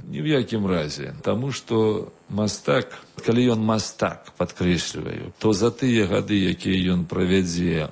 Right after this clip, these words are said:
ў авальным кабінеце парламента, ён проста столькі страціць, як мастак, што пасля ён і не адновіцца. Всё ж такі місія мастака ў іншым, у стварэнні культурных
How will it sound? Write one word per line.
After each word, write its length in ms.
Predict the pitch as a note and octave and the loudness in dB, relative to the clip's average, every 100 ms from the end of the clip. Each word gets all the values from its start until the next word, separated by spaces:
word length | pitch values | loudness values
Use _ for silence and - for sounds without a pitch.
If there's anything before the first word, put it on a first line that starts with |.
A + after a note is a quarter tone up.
| - E2+ | -8 -4
ў 400 | E2+ D#2+ D#2 D2+ | 0 0 0 2
авальным 580 | F#2 F#2 F2+ F2 F2 | 2 4 2 2 0
кабінеце 640 | E2 E2+ F2 F2+ F2 D#2+ - | -2 -2 0 2 2 0 -4
парламента, 720 | - F#2+ A#2+ C3+ B2 A2 - | -2 0 2 2 0 -2 -2
ён 220 | F#2 F2 | 0 0
проста 300 | - F2+ - | 0 -2 -2
столькі 480 | F2+ - D#3+ E3 C3+ | -4 0 0 2 -2
страціць, 680 | - - G2+ F2+ D#2 - - | -4 0 0 0 -2 -8 -6
як 200 | E2 F2 | -6 -2
мастак, 400 | F2+ - E2+ D#2+ | -2 0 -2 -2
што 160 | - F#2 | -4 -4
пасля 320 | F2 - C#3+ | -2 0 2
ён 240 | A2+ F#2+ | 2 0
і 100 | A2+ C3 A#2 | 0 0 2
не 160 | A2+ | 2
адновіцца. 720 | A2 G2+ G2+ F2 D2+ - - | 0 0 2 2 2 -4 -4
Всё 240 | D#2 - C3 | -2 0 0
ж 80 | - | 0
такі 340 | - - E2+ - - - | -6 -2 -4 -4 -14 -4
місія 400 | G#2 D#3 C#3+ G#2+ | 2 2 4 2
мастака 640 | F#2 E2+ - E2+ - F#2+ | 2 0 -4 -4 0 0
ў 320 | - A2 G#2+ G2 | 0 0 2 2
іншым, 400 | E2 - C#2+ E2 | 0 -4 -6 -6
у 20 | |
стварэнні 720 | - F#2 G2 A2+ B2+ C3+ B2+ | 0 2 4 4 2 -2 0
культурных 640 | A2+ G2+ A#2+ G#2+ G2+ F#2 | 0 2 2 2 2 0